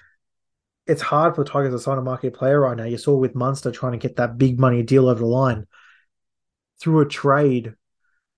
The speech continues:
um, or a, or a swap deal, having this option to get a quality player. And I think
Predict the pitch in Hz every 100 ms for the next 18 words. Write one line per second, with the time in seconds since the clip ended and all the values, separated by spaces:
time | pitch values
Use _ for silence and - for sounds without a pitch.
0 | - 131 117 113 110 113 113 113 127 -
1 | 139 131 127 127 - 131 120 - - 151
2 | - - 117 113 117 135 143 135 - _
3 | _ _ _ - 127 - 139 - 131 123
4 | 127 - 135 - - 143 127 123 - 131
5 | 135 117 123 123 139 127 120